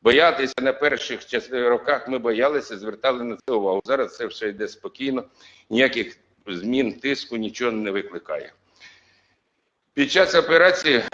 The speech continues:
проводиться, і під час операції, коли перед зашиванням рани,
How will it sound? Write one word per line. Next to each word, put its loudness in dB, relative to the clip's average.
проводиться, 2
і -4
під -2
час 2
операції, 2
коли 6
перед 4
зашиванням 4
рани, 2